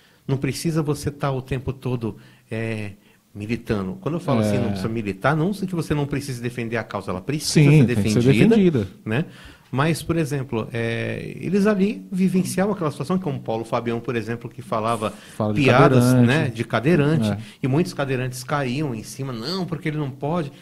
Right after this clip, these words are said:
Speaker 1: Ele pode, ele vivencia aquilo, né? Então, é, eu acho que é, essa geração do cancelamento hoje,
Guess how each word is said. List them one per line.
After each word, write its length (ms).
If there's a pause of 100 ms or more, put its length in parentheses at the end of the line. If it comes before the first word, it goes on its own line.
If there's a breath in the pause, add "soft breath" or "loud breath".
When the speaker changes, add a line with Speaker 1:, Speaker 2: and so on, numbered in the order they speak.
(180 loud breath)
Speaker 1:
Ele 100
pode, 340
ele 120
vivencia 500
aquilo, 460
né? 180
Então, 320
é, 160 (640 loud breath)
eu 60
acho 240
que 120
é, 380
essa 220
geração 340
do 100
cancelamento 760
hoje, 420